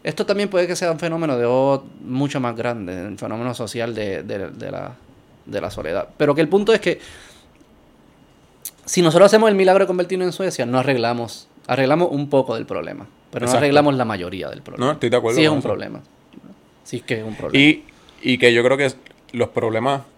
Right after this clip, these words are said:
Speaker 2: esos problemas que estamos hablando, educación, este, desarrollo económico, whatever, son problemas que debemos resolver regardless de esto. O sea, eso
Speaker 1: Ah, sí, by the way, yo no estoy diciendo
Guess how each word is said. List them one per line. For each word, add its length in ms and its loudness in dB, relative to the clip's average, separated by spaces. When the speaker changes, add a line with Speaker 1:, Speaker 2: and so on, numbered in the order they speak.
Speaker 2:
esos 200 -4
problemas 400 0
que 80 -4
estamos 220 -2
hablando, 280 0
educación, 1200 0
este, 320 -6
desarrollo 480 -4
económico, 340 -4
whatever, 380 0
son 180 -6
problemas 360 -2
que 100 -4
debemos 460 -4
resolver 520 -4
regardless 460 -4
de 80 -6
esto. 160 -20
O 20 -20
sea, 120 -2
eso 260 -6
Speaker 1:
Ah, 100 6
sí, 200 2
by 140 12
the 80 10
way, 140 10
yo 100 6
no 60 4
estoy 160 2
diciendo 640 4